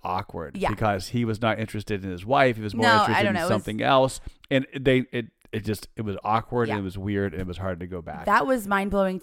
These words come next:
Speaker 2: to me, my naivety back then, sixteen years ago. That was the first time I'd ever heard of something like that. But this brings it to a whole new level. To me, I would never be comfortable doing that.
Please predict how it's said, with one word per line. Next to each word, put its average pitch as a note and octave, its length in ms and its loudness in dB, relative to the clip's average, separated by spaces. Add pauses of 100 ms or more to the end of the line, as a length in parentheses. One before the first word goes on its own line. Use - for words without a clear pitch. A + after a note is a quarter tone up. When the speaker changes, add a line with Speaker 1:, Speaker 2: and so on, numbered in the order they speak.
Speaker 2:
to F#3+ 60 -12
me, F3+ 180 -6
my E3+ 180 -2
naivety E3+ 640 -4
back D#3+ 320 -4
then, D#3+ 260 -6
sixteen - 480 -10
years A3+ 260 -2
ago. E3 220 -2
That E3+ 200 -4
was E3 180 -4
the E3 80 -8 (400)
first G#3 280 -2
time F#3 160 -4
I'd E3+ 80 -2
ever D#3+ 180 -4
heard D#3+ 120 -6
of D#3 100 -6
something E3 280 -8
like D3 240 -12
that. D#3 320 -2 (1900)
But F3+ 360 0 (600)
this A3+ 280 -4
brings G3 260 -6
it E3 140 -8
to F3+ 100 -6
a F3+ 40 -2
whole F3+ 180 -6
new F3+ 160 -4
level. E3 320 -4 (380)
To - 120 -6
me, C#4 440 -4 (760)
I F#3 220 -2
would F#3+ 120 -8
never D3+ 200 -10
be D3 120 -12
comfortable C#3+ 400 -16
doing - 180 -20
that. D#2+ 180 -18